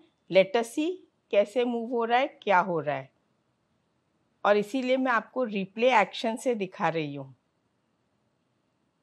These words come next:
कैंडल वाइज अगर मैं देखूँ, तो इतने में ही लोअर हाई बन रहा है, ये भी गैप अप ओपन हाई। और ये कौन सा कैंडल पैटर्न है,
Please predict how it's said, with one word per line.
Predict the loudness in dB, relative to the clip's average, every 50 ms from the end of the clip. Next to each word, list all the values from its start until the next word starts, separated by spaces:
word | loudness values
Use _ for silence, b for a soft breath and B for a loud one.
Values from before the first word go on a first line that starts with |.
| _ _ _ _ _ _ _ _ _ _ _ _ _ _ _ _ _ _ _ _ _ _ _
कैंडल | 2 4 4 4 4 2 2 2 2 2
वाइज | 2 2 2 0 -4 -6 -10 -6 -6
अगर | -4 0 0 0 0
मैं | 0 -2 -4 -2
देखूँ, | -4 -6 -6 -8 -10 -10 -8 -8 -8 -8 -12 _ _ _ _ _ _ _ _ _ _ _ _ _ _ _ -2
तो | -2 -2 -4 -8 _ _ _ -10
इतने | -10 -8 -2 0 0 2 2
में | 2 0 -2 -2 -4 -6
ही | -8 -8 -8 -10 -14 _ _ _ _ _ _ _ _ _ _ -4
लोअर | -2 4 4 6 4 4
हाई | 2 -2 -4 -2
बन | -2 -4 -4 -4 -4
रहा | -2 0 0
है, | 0 -2 -6 _ _ -10
ये | 0 2 4 4
भी | 4 4 2 2 2 0 -2 -4
गैप | 0 2 4 4 4 4 4 2
अप | 2 2 2 0
ओपन | -2 -2 0 0 0 0 0 -4
हाई। | -6 -6 -6 -8 -8 -6
और | -4 -4 -4
ये | -4 -6 -4
कौन | -2 -2 -2 -2
सा | -2 -4 -4 -4
कैंडल | -2 -4 -4 -4 -2 -4 -4 -4
पैटर्न | -4 -4 -4 -4 -6 -8 -8 -8 -8
है, | -10 -10 -12